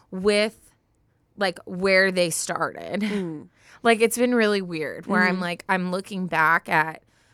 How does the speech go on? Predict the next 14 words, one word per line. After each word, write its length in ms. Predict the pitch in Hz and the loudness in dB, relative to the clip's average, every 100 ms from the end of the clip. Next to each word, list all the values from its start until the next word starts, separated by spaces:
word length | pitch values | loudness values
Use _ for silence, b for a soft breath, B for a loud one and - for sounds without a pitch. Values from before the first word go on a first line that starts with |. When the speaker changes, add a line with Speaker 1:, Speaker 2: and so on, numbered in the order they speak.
| - | -8
Speaker 1:
my 120 | 180 | -2
life 440 | 175 175 175 175 - | 0 2 2 0 -8
or 80 | - | -10
situations 720 | 185 165 165 165 160 175 165 | -8 -6 -4 -4 -4 -10 -10
and 100 | 151 | -10
I'm 140 | 151 | -10
like, 260 | 147 151 _ _ _ _ - | -12 -14 _ _ _ _ -8
"Oh, 600 | 311 339 214 - - 233 214 _ - | -2 0 -2 -4 -14 -20 -20 _ -4
like, 280 | 214 208 - - | -4 -4 -8 -20
that 680 | 196 196 226 262 262 - 220 | -12 -4 0 2 0 -2 -14
trauma 640 | - - 233 233 196 160 175 | -10 -2 4 6 4 0 -2
definitely 840 | 165 185 185 185 208 196 185 180 | -2 0 0 0 -6 -8 -8 -6
is 140 | 170 | -6
why 360 | 175 156 151 | -4 0 0